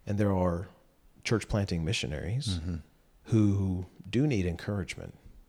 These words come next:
Speaker 1: who, who need pastors and church members from the States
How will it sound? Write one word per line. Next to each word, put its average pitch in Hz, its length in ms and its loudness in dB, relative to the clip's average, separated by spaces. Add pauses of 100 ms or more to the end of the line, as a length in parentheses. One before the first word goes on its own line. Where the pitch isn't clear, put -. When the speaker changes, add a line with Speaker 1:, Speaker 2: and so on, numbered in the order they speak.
(280)
Speaker 1:
who, 113 160 -2
who 110 160 2
need 95 180 -2 (840)
pastors 113 420 0
and 65 100 -8
church - 280 -2
members 113 280 0
from - 220 -8
the 82 60 -4
States - 560 -2